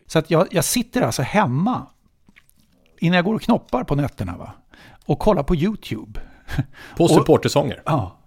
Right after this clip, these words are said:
Speaker 2: Mm.
Speaker 1: Och växlar mellan olika stora idrottsögonblick. Och, alltså,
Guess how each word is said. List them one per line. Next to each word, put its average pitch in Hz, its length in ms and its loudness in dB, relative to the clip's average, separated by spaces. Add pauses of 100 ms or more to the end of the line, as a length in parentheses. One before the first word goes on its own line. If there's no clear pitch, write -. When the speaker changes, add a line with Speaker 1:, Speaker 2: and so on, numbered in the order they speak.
(180)
Speaker 2:
Mm. 107 260 -10
Speaker 1:
Och 165 200 2
växlar 170 340 2
mellan 156 200 2
olika 143 380 0
stora 135 480 -2
idrottsögonblick. 131 840 -2
Och, 147 160 0 (760)
alltså, 175 420 0